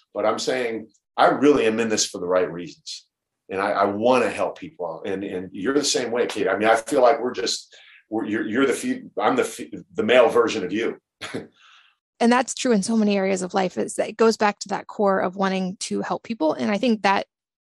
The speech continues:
Speaker 2: people, uh, to your point, intuition shows that,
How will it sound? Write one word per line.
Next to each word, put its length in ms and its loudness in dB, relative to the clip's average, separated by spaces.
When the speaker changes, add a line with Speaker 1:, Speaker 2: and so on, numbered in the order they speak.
Speaker 2:
people, 380 4
uh, 320 -6
to 100 -4
your 80 4
point, 220 -4
intuition 500 4
shows 340 -2
that, 340 0